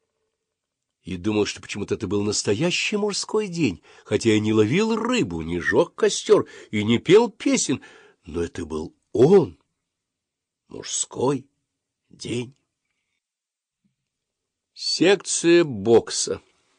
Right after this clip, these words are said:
Во втором классе ко мне стал приставать хулиган Ямочкин.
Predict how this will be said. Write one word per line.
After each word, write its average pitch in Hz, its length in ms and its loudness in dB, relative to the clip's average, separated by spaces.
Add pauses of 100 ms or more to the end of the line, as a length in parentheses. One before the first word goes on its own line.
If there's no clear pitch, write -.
(1900)
Во - 140 0
втором 131 360 6
классе 147 640 2
ко 95 160 0
мне 156 280 4
стал 185 380 2
приставать 110 640 -2
хулиган 104 440 0
Ямочкин. 101 760 0